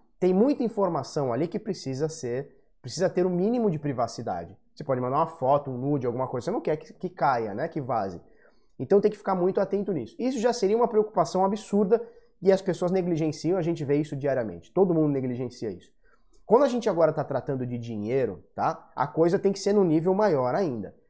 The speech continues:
Porque, a, antes vaza uma nude sua, você fica chateado e tal, não sei o quê.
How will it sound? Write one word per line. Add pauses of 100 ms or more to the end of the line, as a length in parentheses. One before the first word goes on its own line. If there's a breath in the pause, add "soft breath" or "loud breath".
(100)
Porque,
a,
antes
vaza
uma
nude
sua,
você
fica (100)
chateado
e
tal,
não
sei
o
quê.